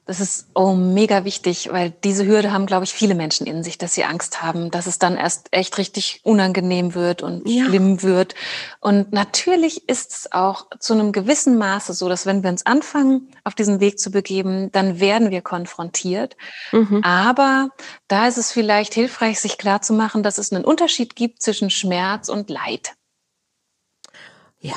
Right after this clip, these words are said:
Speaker 1: Ja, also, dass
Speaker 2: Das stimmt.
Speaker 1: ein Schmerz etwas ist, was, was da ist und was akut ist und was eine Versorgung braucht und was weh tut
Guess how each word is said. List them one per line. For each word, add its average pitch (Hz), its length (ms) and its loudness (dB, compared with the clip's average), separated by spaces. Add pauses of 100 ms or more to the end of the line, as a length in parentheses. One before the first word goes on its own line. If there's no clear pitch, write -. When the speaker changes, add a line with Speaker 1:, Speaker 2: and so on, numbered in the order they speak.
(140)
Speaker 1:
Ja, 185 220 -10 (200)
also, 180 260 -4
dass 185 180 -2
Speaker 2:
Das - 60 -8
stimmt. 143 160 -8
Speaker 1:
ein 165 100 -6
Schmerz 214 440 0
etwas - 340 -2
ist, - 320 -2
was, 190 380 0 (300)
was - 240 -6
da 220 280 4
ist 262 400 0
und 208 220 -6
was 190 360 -4
akut 294 480 2
ist 269 480 0
und 202 240 -6
was 196 380 0
eine 196 100 -4
Versorgung 240 920 2
braucht 220 560 2
und 190 200 -6
was 190 280 -6 (420)
weh 208 400 0
tut 277 500 0